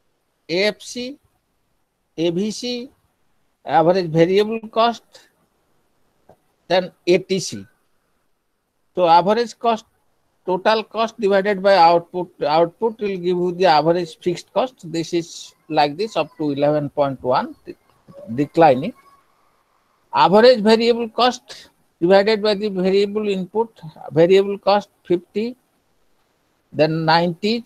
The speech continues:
two forty-five, three hundred twenty, then four thirty-five divided by four, then six. Total fixed cost, average fixed cost, hundred, first one is hundred, hundred.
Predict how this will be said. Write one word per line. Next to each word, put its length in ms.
two 240
forty-five, 720
three 340
hundred 580
twenty, 480
then 340
four 380
thirty-five 680
divided 380
by 140
four, 320
then 240
six. 540
Total 320
fixed 340
cost, 560
average 420
fixed 280
cost, 160
hundred, 540
first 280
one 200
is 80
hundred, 560
hundred. 540